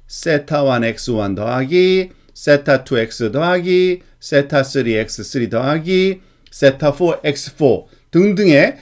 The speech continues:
형태를 가질 겁니다. 지금은 당연히 n이 사니까, 즉 벡터의 그 입력 벡터의 길이가 n을 우리가 사로 줬으니까 이렇게 길이가 사인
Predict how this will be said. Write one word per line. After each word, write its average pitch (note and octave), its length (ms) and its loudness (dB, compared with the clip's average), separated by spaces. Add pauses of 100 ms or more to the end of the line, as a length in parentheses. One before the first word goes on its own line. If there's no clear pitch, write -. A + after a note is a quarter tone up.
형태를 A#3+ 460 2
가질 C#3 260 0
겁니다. A#2 300 2
지금은 A3+ 400 0
당연히 D3+ 640 2 (320)
n이 F#3 360 6
사니까, C#3 920 0
즉 D3+ 240 -4 (300)
벡터의 C#3+ 580 4
그 B2 300 0
입력 D#3 340 2
벡터의 C#3+ 560 2
길이가 C#3 400 0 (300)
n을 D3 580 4
우리가 A2+ 220 -4
사로 C#3+ 480 0
줬으니까 B2 540 -2
이렇게 A#2 280 -4
길이가 A#2+ 560 -2 (240)
사인 C#3+ 720 2